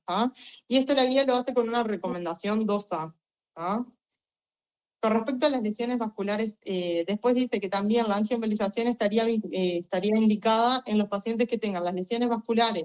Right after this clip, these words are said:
sangrantes, o sea, que se vean por la tomografía, o haya un rubor intraperitoneal,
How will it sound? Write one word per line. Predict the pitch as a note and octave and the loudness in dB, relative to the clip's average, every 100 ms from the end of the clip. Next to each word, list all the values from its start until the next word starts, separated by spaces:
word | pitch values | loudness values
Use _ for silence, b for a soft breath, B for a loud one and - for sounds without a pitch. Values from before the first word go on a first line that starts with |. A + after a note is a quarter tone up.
| - - | -6 -4
sangrantes, | G#3 A#3 B3 B3 C4+ C#4+ | 0 2 4 2 0 -2
o | F#3+ | -2
sea, | F#3+ F3+ | -4 -4
que | E3+ | -6
se | F3 | -4
vean | F3+ A3+ G#3 E3+ | 0 0 0 -2
por | - E3 | -8 -6
la | F3+ | -4
tomografía, | F#3 G3+ G#3+ A3 A3 A#3+ B3+ C#4 C#4+ b b b _ | -2 -2 0 0 -2 -2 0 -2 -6 b b b _
o | G3+ G#3 | 2 2
haya | A3 A3+ | 2 -2
un | A3+ A3 | -2 0
rubor | G#3+ G#3+ A3 - - | 2 2 0 -4 -8
intraperitoneal, | A3+ A3 F#3+ F#3 F#3 F#3 G#3+ A3+ A#3 A#3+ C4 | -4 -2 -2 -2 -4 -2 -2 0 2 2 0